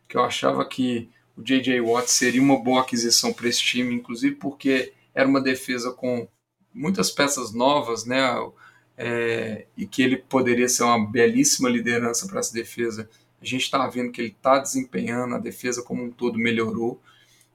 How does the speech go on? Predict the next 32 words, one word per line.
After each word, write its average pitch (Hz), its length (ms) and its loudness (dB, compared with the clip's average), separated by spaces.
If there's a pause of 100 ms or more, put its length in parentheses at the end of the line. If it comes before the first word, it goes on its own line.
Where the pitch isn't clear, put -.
É, 120 480 -6 (200)
mas, 139 380 2
óbvio, 113 400 2 (580)
o 113 380 -10 (260)
responsável 139 960 -2 (120)
pelo 127 180 -4
fato 120 460 -4
do 113 180 -4
Arizona 113 480 -4
ser - 160 0
o 113 60 0
melhor 117 340 -2
time 113 220 -6
da 113 100 -2
N 113 80 -2
F 117 220 -4
L 113 100 2
hoje 120 300 0
se 147 120 -2
chama 127 380 2
Kyler 127 340 2
Murray. 113 360 -6 (760)
O, 113 600 0
o - 20 -10
que - 160 0
o 135 180 8
Murray 127 360 6
tá 123 140 0
jogando 117 600 0 (360)
é - 80 -4
um 117 100 2
absurdo. 139 840 2